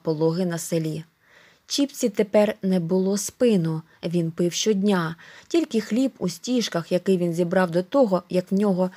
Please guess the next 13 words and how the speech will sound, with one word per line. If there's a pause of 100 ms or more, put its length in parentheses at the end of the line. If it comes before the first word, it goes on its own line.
(120)
забрали
поле, (320)
ненадовго
повернув
його
до
реальності. (320)
Чіпка
вирішив
безкоштовно
віддати
хліб
Грицьку,